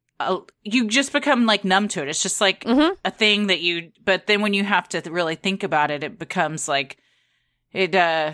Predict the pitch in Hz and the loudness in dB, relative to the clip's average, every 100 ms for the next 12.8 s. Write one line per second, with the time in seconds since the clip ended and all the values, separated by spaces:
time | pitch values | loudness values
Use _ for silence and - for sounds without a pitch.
0 | - 214 220 - 214 214 202 165 156 - | -4 -2 0 0 0 0 0 0 0 0
1 | 151 160 143 170 170 - 120 139 196 190 | -8 -8 -4 -6 -4 -6 -6 -4 -2 2
2 | 185 185 196 175 - 127 98 - _ _ | 4 2 0 -2 0 -2 -4 -8 _ _
3 | _ - 165 185 202 156 240 226 165 170 | _ -6 0 2 2 2 4 4 4 2
4 | 196 196 135 160 175 165 - _ _ 180 | 4 2 0 -2 0 -2 -4 _ _ -4
5 | 170 175 208 - 120 113 - - _ _ | -2 0 -2 -4 -10 -10 -14 -18 _ _
6 | - 131 - - - _ _ _ _ 202 | -4 -2 -2 -10 -14 _ _ _ _ 2
7 | 196 190 175 208 - 233 247 254 190 190 | 4 4 2 -4 0 2 4 2 2 0
8 | - 202 190 196 202 180 175 190 190 151 | 2 0 2 0 0 0 0 0 0 0
9 | 139 - 151 160 - - 220 - - 320 | -2 -4 -2 2 2 4 4 2 0 0
10 | - - - - 294 - 339 - 320 - | 2 0 -2 -2 -2 0 -2 2 0 2
11 | 311 - 403 285 - 208 208 208 185 214 | -2 -2 -12 -10 -2 0 2 4 6 6
12 | 202 190 190 220 190 180 170 - | 4 2 0 2 4 4 2 -4